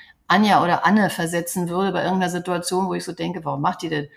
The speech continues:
Hm, na, das macht die, weil, düdüdüd, ne, ich kenne dich oder so, dann weiß ich das, kann ich mir das vorstellen. Also, wenn ich mich in eine K-I-Persönlichkeit versetze,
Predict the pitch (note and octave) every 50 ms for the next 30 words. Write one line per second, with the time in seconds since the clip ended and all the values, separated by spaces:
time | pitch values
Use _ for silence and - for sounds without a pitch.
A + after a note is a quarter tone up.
0 | - - - _ - G3 A#3+ C#4 C4 F#3 D#3+ D#3 D3+ D#3 D3 E3+ F3 F#3 F#3 -
1 | F#3 F3 E3 D#3+ D#3+ E3+ E3+ D#3+ C#3+ C#3+ C#3+ D3+ F#3+ A3+ A3 - - - D#3+ -
2 | - C#3 - - - F3+ F3 F3+ F3+ E3+ E3+ E3 D#3 - F3+ F3 F3 E3+ E3+ F3
3 | F3+ E3 D#3+ D#3 D#3 D3+ D#3 E3+ F3+ - G3 F#3+ - F#3 F3 - F3 F3 E3+ E3
4 | D#3+ - - G3 G3 - F3+ - - D#3 D3+ C#3+ C#3 C3+ - - E3+ F3 F#3+ F#3
5 | G3 - F#3 F#3 F3 - - F3+ F3 F3 F3 - F3 E3 - G#3+ A3 - A3+ G#3+
6 | G3 G3+ F#3+ F#3+ F#3 - F3+ E3 - - E3 E3 E3+ E3+ E3 - - -